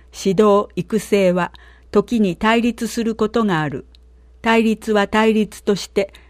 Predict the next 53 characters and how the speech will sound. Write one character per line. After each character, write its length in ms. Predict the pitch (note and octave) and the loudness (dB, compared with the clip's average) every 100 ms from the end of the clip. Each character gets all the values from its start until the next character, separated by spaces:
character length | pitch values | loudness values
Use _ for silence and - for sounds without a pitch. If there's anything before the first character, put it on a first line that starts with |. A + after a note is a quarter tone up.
| - | -4
隠 220 | G#3 G#3 | -2 -2
す 180 | B3+ - | -4 -6
こ 160 | - F3+ | -4 -2
と 140 | A3 | 0
な 160 | G#3 E3+ | 0 -2
く 240 | - D3 - | -6 -12 -6
正 340 | G3 A#3 A3+ | -2 0 -2
し 60 | - | -6
く 180 | F#3+ | -6
対 260 | F3+ C4 B3+ | 0 0 0
処 160 | - F#3+ | -2 -4
す 160 | - | -2
る 140 | F#3+ G#3 | -4 -2
こ 140 | G#3 | -4
と 140 | A#3+ | -2
が 120 | A#3 F#3+ | -2 -4
必 280 | - - | -6 -4
要 220 | F3+ E3+ D#3 | 0 0 -2
だ、 200 | C#3+ - _ _ _ - | -6 -10 _ _ _ -4
と 100 | C4 | 0
の 160 | A#3 | 0
認 240 | F#3+ F#3 G#3+ | 0 0 -2
識 280 | - - G#3 | -4 -4 -2
に 100 | G3+ | -2
立 160 | F#3 | -4
っ 80 | G#3+ | -8
た 260 | - F3 D3 | -8 -10 -8
結 280 | - E3 - | -6 -6 -6
果 120 | G#3 | -4
な 160 | G3 F#3+ | -2 -2
の 140 | E3 | -4
か。 240 | - - - - _ _ - _ _ _ _ - - | -8 -14 -16 -20 _ _ -20 _ _ _ _ -20 -4
外 220 | A3+ B3 | -2 0
国 300 | C4 B3+ B3+ | 0 0 0
人 200 | A3+ F#3+ | 0 0
に 100 | F3 | 0
か 160 | F#3+ F#3 | -4 -4
か 160 | G#3 | -4
る 100 | F3 | -4
様 300 | E3+ G3 A#3+ | -2 0 0
々 280 | B3+ A3+ G3 | 0 0 0
な 140 | F3 | 0
問 280 | E3 G3 G3+ | 0 -2 -2
題 280 | G3+ G3 F#3+ | -2 0 0
を 120 | F#3+ | 0
解 240 | - B3 A#3 | -2 -4 -2
決 300 | F#3+ - E3 | -4 -4 -8
す 160 | F#3 | -6
る 120 | F3+ | -6
た 160 | F3+ F3+ | -4 -4
め 140 | F#3 | -2
に 140 | F3 D#3+ | -2 -4
は、 180 | C#3+ | -6